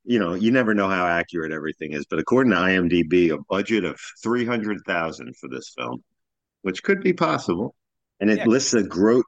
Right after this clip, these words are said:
Speaker 1: uh, a worldwide gross, I guess, up to this point of two million,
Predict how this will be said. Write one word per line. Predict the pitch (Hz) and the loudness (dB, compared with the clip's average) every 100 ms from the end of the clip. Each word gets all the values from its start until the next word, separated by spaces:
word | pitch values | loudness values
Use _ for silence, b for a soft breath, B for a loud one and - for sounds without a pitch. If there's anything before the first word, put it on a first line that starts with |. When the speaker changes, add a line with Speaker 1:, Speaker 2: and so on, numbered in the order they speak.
| _ | _
Speaker 1:
uh, | 107 101 101 101 - | -2 0 0 0 -2
a | 90 | -2
worldwide | 95 110 131 120 113 107 95 85 | 0 2 2 2 2 2 2 -4
gross, | 90 113 110 90 - 87 | -2 0 0 -4 -8 -10
I | 85 | -6
guess, | 90 82 | -6 -6
up | 92 82 - - | -10 -10 -14 -8
to | |
this | 82 85 | -10 -6
point | 95 92 | -4 -4
of | 85 - | -6 -10
two | - 135 | -2 0
million, | 113 117 95 82 92 | 2 2 0 -2 -6